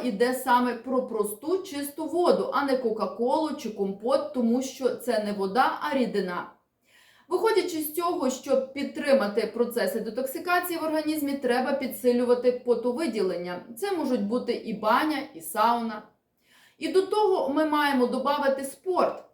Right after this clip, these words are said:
адекватне помірне фізичне навантаження, при якому ви пітнієте, і щоб вам спорт приносив задоволення, щоб це вас не напрягало і не зобов'язувало змушувати це робити, тому що то так треба.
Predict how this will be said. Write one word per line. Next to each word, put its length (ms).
адекватне 600
помірне 500
фізичне 460
навантаження, 720
при 220
якому 520
ви 140
пітнієте, 920
і 60
щоб 280
вам 200
спорт 480
приносив 460
задоволення, 840
щоб 200
це 220
вас 280
не 100
напрягало 800
і 120
не 120
зобов'язувало 1040
змушувати 720
це 200
робити, 540
тому 220
що 180
то 140
так 220
треба. 600